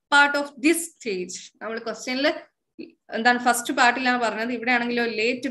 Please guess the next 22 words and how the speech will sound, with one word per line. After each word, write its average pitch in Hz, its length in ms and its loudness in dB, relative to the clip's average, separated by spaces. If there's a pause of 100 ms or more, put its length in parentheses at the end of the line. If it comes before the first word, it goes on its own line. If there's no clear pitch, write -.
(100)
part 196 320 2
of 240 80 -4 (180)
this 294 220 2
stage, 185 300 -4 (120)
ഫസ്റ്റ് 240 240 -2
സ്റ്റേജിൽ, 220 380 -4 (840)
and 262 220 0
the, 269 100 0 (680)
and 262 180 4
the 247 60 2 (140)
early 320 240 6 (100)
part 262 220 6
of - 40 -6 (100)
the 302 60 0 (160)
second 349 360 0 (100)
stage. 190 380 -6 (180)
Second 247 260 -6
സ്റ്റേജിന്റെ 269 380 -2
തുടക്കത്തിലും 262 440 0 (100)
ആദ്യത്തെ 247 320 -4
സ്റ്റേജിന്റെ 277 320 0
അവസാനത്തിലും 254 520 0